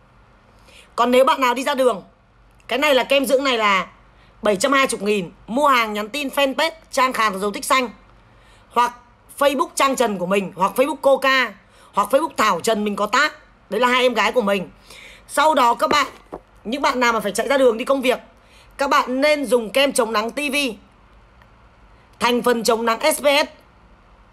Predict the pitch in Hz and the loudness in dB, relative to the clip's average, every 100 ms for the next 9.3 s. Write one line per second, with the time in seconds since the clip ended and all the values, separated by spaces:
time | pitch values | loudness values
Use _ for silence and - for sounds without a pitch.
0 | - 247 277 294 285 285 285 277 247 196 | -6 -2 0 2 2 4 4 2 0 -6
1 | 220 214 _ 185 190 - 208 - _ 202 | -6 -6 _ -8 -8 -8 -12 -16 _ -4
2 | 202 269 277 269 277 254 196 185 202 214 | -4 -2 0 2 2 2 2 2 4 4
3 | - - - _ _ - - - - _ | 2 -2 -16 _ _ -20 -20 -20 -20 _
4 | _ - _ _ _ - - - _ _ | _ -20 _ _ _ -20 -20 -20 _ _
5 | _ _ - - - - - - - - | _ _ -16 -16 -20 -20 -20 -20 -20 -20
6 | - - 285 285 285 262 254 226 277 254 | -12 -2 2 4 4 4 4 4 4 2
7 | - - 262 285 285 294 285 269 262 262 | -4 -10 -6 -6 0 0 0 -4 -6 -8
8 | 240 262 269 247 220 196 190 240 277 262 | -6 -2 0 -2 -4 -8 -6 -4 0 0
9 | 247 208 | 2 -2